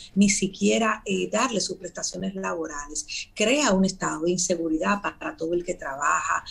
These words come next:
para todo el que, el que entiende que ha ahorrado, para todo el que se siente que,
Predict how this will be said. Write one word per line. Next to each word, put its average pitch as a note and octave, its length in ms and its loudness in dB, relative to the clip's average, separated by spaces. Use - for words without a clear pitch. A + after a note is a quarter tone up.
para D#3 260 0
todo E3+ 240 2
el E3 140 2
que, D#3 440 -4
el E3+ 180 0
que D#3 460 0
entiende E3 520 0
que E3 200 0
ha - 20 2
ahorrado, E3 560 2
para E3+ 180 -2
todo G#3 160 0
el A#3 40 0
que A3+ 140 -4
se F#3 100 -6
siente F#3 400 -4
que, E3+ 260 -4